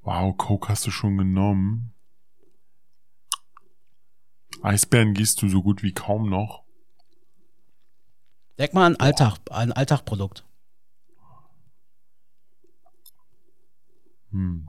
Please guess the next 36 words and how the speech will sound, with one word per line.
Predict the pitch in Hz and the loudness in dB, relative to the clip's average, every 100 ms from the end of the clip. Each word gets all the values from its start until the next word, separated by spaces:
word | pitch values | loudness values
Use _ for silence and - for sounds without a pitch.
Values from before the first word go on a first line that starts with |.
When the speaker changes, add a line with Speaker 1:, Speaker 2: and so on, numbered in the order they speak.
| - | 2
Speaker 1:
Döner? | 98 107 147 | 4 6 4
Speaker 2:
Gibt's, | 170 - - - | 2 -2 -12 -8
gibt's | 131 147 143 | -4 -2 2
in | |
der | 135 | 2
sogenannten | 120 147 143 135 | 4 4 4 2
Kaufhalle? | - 135 - 87 - | 0 0 0 -6 -6
Nein. | 95 95 92 107 107 110 101 85 - | -6 -2 2 4 4 4 0 -6 -4
Speaker 1:
Warte | - 113 | 4 6
mal, | 117 110 | 6 6
in | 117 | 4
der | 117 | 4
Kaufhalle. | - 139 151 - 113 92 123 | 4 4 4 4 4 4 0
Okay, | 104 107 127 113 | -2 0 6 6
Speaker 2:
Ja. | - | 6
Speaker 1:
die | |
ist | 139 139 | 4 4
groß, | - 113 92 - | 6 6 4 -2
die | - | 0
ist | 127 - | 0 2
groß, | 107 90 - | 2 2 2
okay. | 117 110 101 87 - - - - - - | 0 0 -2 -4 -10 -20 -20 -20 -20 -4
Speaker 2:
Komm, | 143 135 | 0 2
du | |
hast | 135 | 2
noch | 147 | 2
einen | 131 | 2
Speaker 1:
Die | |
ist | 131 | 2
Speaker 2:
Versuch. | 123 117 92 - - - - - - - - - | 0 0 -4 -14 -20 -20 -20 -20 -20 -20 -20 -12
Speaker 1:
Okay. | 110 95 101 87 - - - - - | -12 -6 -6 -6 -14 -20 -20 -8 0
Äh, | 107 107 | 2 4
noch | 113 | 2
ein | 117 | 4
Tipp? | 143 180 - - - - - - - - - - - - - - - - | 6 4 0 -20 -20 -20 -20 -20 -20 -20 -20 -20 -20 -20 -20 -20 -20 -18
Speaker 2:
Hygiene. | 120 107 117 107 90 | -8 -2 0 0 -4